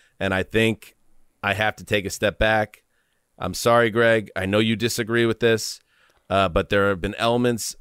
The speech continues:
of the last two years that have bothered me, uh, but especially this past year with the injury again, and then the way things went in the playoffs, and then what happened after the playoffs, which I'm not gonna get too hung up on that side of the drama, the,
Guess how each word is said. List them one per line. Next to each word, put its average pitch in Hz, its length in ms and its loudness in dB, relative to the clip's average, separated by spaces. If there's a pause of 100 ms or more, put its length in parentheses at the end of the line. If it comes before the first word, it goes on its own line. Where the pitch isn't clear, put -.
of 104 500 -2 (160)
the 117 60 -6
last 113 320 0
two 117 100 -6
years 113 320 2
that 104 120 0
have 95 120 -6
bothered 110 360 0
me, 110 340 -4 (260)
uh, 92 200 -2
but 95 140 -2
especially 120 440 -2
this 101 160 -2
past 104 380 0
year 101 180 0
with 95 160 -6
the 101 160 -4
injury 101 340 -2
again, 98 360 -2
and 92 180 -4
then 98 140 0
the 98 100 -2
way 101 220 2
things 92 340 -6
went 104 240 -2
in 95 80 -10
the 95 80 -8
playoffs, 190 540 2
and 113 120 -4
then 110 160 -2
what 101 140 -8
happened 110 320 -8
after 165 300 -2
the 139 80 -8
playoffs, 147 480 0 (260)
which 120 100 -4
I'm 139 100 2
not 160 120 0
gonna 151 140 -2
get 123 260 -2 (100)
too 175 420 -4
hung 160 180 0
up 147 120 0
on 117 140 0
that 117 220 0
side 123 240 2
of 110 80 0
the 98 80 -4
drama, 104 500 -2
the, 90 300 -10